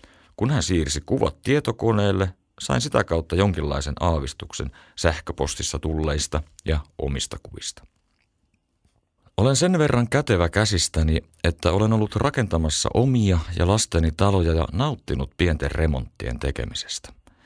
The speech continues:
Kun esimerkiksi Liisan kesäpaikan ruokakomero kävi tarpeettomaksi uusien kylmäkalusteiden vuoksi, pystyimme yhdessä tekemään sitä nykyaikaisen suihkutilan. Liisan silmien avulla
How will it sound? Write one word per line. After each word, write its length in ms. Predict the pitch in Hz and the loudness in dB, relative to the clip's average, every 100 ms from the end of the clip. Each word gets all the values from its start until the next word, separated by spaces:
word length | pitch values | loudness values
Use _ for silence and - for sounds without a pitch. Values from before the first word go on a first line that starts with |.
| - - - - - - | -20 -20 -20 -20 -18 -4
Kun 240 | 92 92 - | 0 0 0
esimerkiksi 800 | 98 104 95 92 90 - 95 - | 2 4 2 2 -2 0 0 0
Liisan 460 | 90 131 113 85 80 | 0 2 2 2 2
kesäpaikan 800 | 92 101 113 - 87 80 78 76 - | 0 0 0 0 0 0 0 -2 -4
ruokakomero 720 | 85 110 107 82 - 76 71 | -2 0 0 0 0 0 0
kävi 240 | 76 76 76 | -2 -2 0
tarpeettomaksi 920 | 107 113 - 80 - 78 76 - 76 - - - | 2 2 0 -2 -2 -2 -2 -2 -4 -4 -14 -4
uusien 420 | 87 87 76 76 | 0 0 0 0
kylmäkalusteiden 880 | 95 95 85 - 78 - 78 76 76 - | 2 2 0 0 -2 0 0 2 0 0
vuoksi, 460 | 87 80 76 - 80 - - - _ - | 2 2 2 -2 -4 -6 -20 -20 _ -6
pystyimme 460 | 127 - 135 143 | -6 0 0 2
yhdessä 440 | - 180 127 110 113 | 2 2 0 -2 -2
tekemään 460 | 117 110 104 98 | 0 2 2 2
sitä 240 | 98 95 98 | 0 2 2
nykyaikaisen 760 | 98 87 80 76 76 76 73 | 2 2 2 2 0 0 -2
suihkutilan. 760 | 78 73 65 - - - - - _ _ _ _ _ _ - | 0 -2 -4 -10 -10 -10 -10 -16 _ _ _ _ _ _ -4
Liisan 500 | 123 131 90 87 90 | 0 2 4 2 2
silmien 520 | 123 123 107 98 87 | 2 4 4 2 2
avulla 440 | 98 95 90 87 | 2 2 2 0